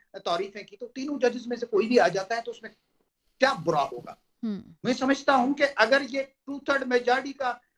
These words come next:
Speaker 1: अ, constitution में लिखा ना होता तो हमें मौलाना की भी मिन्नतें करने की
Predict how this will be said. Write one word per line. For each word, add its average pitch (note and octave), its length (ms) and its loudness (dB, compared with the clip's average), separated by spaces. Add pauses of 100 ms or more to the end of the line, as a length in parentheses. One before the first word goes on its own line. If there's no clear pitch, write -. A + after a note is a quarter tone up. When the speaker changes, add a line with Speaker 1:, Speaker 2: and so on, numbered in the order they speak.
(120)
Speaker 1:
अ, A3 340 -4 (140)
constitution B3 720 -4
में A#3+ 180 -8 (180)
लिखा C4+ 320 2
ना B3+ 100 0
होता B3 360 0
तो B3 120 -4
हमें A3+ 240 -2
मौलाना A#3+ 420 4
की A#3+ 140 -8
भी A#3 140 -8
मिन्नतें A3+ 340 0
करने A3+ 260 -2
की A3+ 120 -12